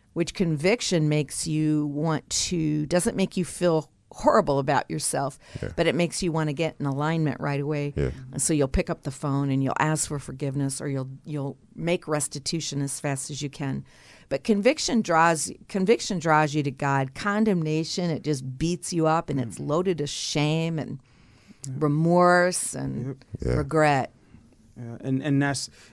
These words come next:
Speaker 3: and, and that's why, like, when, like, like, the, what the situation I just described is, "Okay, Lord, well, I'm, I'm coming to you with, with, I have to bring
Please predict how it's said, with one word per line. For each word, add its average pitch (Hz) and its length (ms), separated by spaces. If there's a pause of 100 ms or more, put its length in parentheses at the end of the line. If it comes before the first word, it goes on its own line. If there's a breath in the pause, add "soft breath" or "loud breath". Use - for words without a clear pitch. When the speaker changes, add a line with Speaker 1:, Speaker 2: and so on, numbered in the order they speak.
Speaker 3:
and, 131 220
and 147 180
that's 139 240
why, 123 280
like, 120 240 (100)
when, 120 400
like, - 280
like, - 260
the, 127 100
what 120 300
the 120 160
situation 127 400
I 120 40
just 113 160
described 135 520
is, 117 200 (440 soft breath)
"Okay, 135 200
Lord, 127 220
well, 123 140
I'm, 135 160
I'm 135 160
coming 151 300
to 147 60
you 123 200
with, 120 160
with, 120 160 (120)
I 147 60
have 156 140
to 123 100
bring 120 580